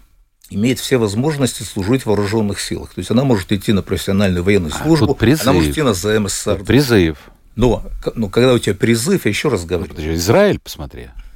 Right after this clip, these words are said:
Speaker 2: там точно такая же ситуация.
Speaker 1: Слушай, ну вот не сравнивай всё-таки Латвию с Израилем. Во-первых, у Израиля это уже с сорок восьмого года такая ситуация, то есть это уже десятилетиями, поколениями. Они, они просто вот щас начали призывать.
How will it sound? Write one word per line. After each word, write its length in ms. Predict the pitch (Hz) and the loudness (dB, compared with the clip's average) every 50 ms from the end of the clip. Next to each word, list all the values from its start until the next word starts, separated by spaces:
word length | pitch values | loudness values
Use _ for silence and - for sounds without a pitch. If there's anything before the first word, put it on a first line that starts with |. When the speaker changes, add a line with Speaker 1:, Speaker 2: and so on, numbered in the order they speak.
| - - - | -20 -20 -18
Speaker 2:
там 120 | 69 60 | -18 -16
точно 240 | - 76 73 - - | -16 -16 -16 -10 -10
такая 240 | 82 78 - 127 143 | -8 -6 -4 -6 -6
же 60 | 143 | -8
ситуация. 340 | - - - - - - - | -10 -14 -14 -12 -2 0 2
Speaker 1:
Слушай, 320 | - 113 - - - 80 | 2 2 0 0 -4 -8
ну 140 | 78 90 98 | -6 -4 -4
вот 180 | 104 - - - | -6 -6 -6 -2
не 140 | 110 104 | -2 0
сравнивай 480 | 98 - 107 131 147 160 147 131 104 95 | 0 2 2 4 4 4 4 4 2 2
всё-таки 520 | - - - 135 127 - - - - 92 | 0 -2 -2 -2 -4 -4 -8 -6 -4 -4
Латвию 380 | 90 92 107 120 - - 95 87 | 0 0 0 0 0 -2 -4 -4
с 100 | - - | -4 -4
Израилем. 520 | 95 - 104 104 98 85 76 - - - - - - - - - - - - - - | -4 -4 -4 -4 -4 -6 -6 -8 -8 -10 -10 -12 -14 -16 -18 -20 -20 -20 -20 -6 -2
Во-первых, 360 | 92 92 - 160 151 131 - | -2 2 4 4 4 4 2
у 60 | 113 101 | 0 -2
Израиля 420 | 92 107 107 131 143 147 127 113 | 0 2 2 4 4 4 2 2
это 380 | 107 - - 107 104 107 101 95 | 0 2 0 2 2 2 2 0
уже 180 | 98 101 113 | -2 -4 -4
с 60 | 101 | -4
сорок 280 | - - 120 107 95 - | -2 0 0 0 0 -2
восьмого 420 | 107 101 - - 113 107 98 101 | -4 -4 0 0 2 2 2 0
года 260 | 95 101 107 87 78 - | 2 0 0 0 0 -6
такая 280 | - - - - 80 76 | -10 -10 -8 -6 -6 -6
ситуация, 600 | - - - - - 90 78 73 - - - - | -6 -8 -8 -6 -4 -4 -4 -4 -6 -8 -10 -8
то 120 | - 90 | -8 -8
есть 120 | - - - | -4 -2 -4
это 200 | 107 - - 95 | -2 0 2 0
уже 200 | 90 92 101 101 | 2 0 0 -2
десятилетиями, 680 | 90 95 92 - - - 113 110 127 123 - - 98 90 | -2 -2 -4 -4 0 0 2 4 4 2 2 0 -2 -2
поколениями. 760 | - - - - 104 104 107 104 90 78 - - 87 - - - - - - - - _ _ - _ _ _ | -4 -6 -2 0 2 4 4 4 2 0 -4 -6 -10 -14 -16 -18 -20 -20 -20 -20 -20 _ _ -20 _ _ _
Они, 240 | 87 95 98 101 | 2 4 4 4
они 220 | - 101 104 101 92 | 2 2 0 0 0
просто 360 | - 113 101 90 - - 92 | 0 0 0 0 -2 -4 -6
вот 100 | 90 90 | -4 -4
щас 340 | - - 120 104 - - - | -2 0 0 0 0 0 -2
начали 340 | 101 98 - - 92 82 - | -4 -4 -4 -6 -8 -10 -10
призывать. 540 | - - 92 90 87 95 90 80 - - | -10 -12 -12 -10 -10 -10 -10 -10 -10 -12